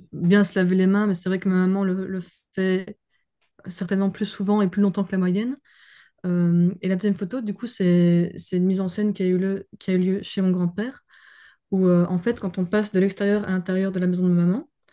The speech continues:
euh, comme je dis, il faut, faut, faut du coup se désinfecter complètement. Donc, il y a un, un espèce de sas intermédiaire où il faut, euh, se déshabiller et puis, euh,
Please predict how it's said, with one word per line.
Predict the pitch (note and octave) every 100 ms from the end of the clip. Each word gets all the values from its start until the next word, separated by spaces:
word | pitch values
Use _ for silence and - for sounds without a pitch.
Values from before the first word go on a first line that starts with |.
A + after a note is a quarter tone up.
| _ - - _
euh, | F#3 F3
comme | F#3+
je | F#3
dis, | F3 A3
il |
faut, | A3 F#3+ F3 E3+
faut, | E3+ - -
faut | -
du | F3
coup | F3 G#3
se | F#3
désinfecter | F#3 F3+ F3+ F#3+ F#3
complètement. | F3 F3+ E3+ F#3+ G#3 D#4
Donc, | G#3+ F3+ F3 -
il |
y |
a | F3+
un, | F3 F3 F#3 F#3
un | F#3+
espèce | F#3 - G3
de | F#3
sas | F3+ - G#3 G3+
intermédiaire | F3 F3+ F3+ F3 G3+
où | F#3
il | F3+
faut, | F#3 F3+ F3+ - - _ _ F3+
euh, | F3 F3
se | F3 F#3+
déshabiller | F3 F3+ F3 F3 G#3+ A3 A#3 -
et | E3+
puis, | F3 - F#3+ F#3
euh, | E3+ E3+ E3 E3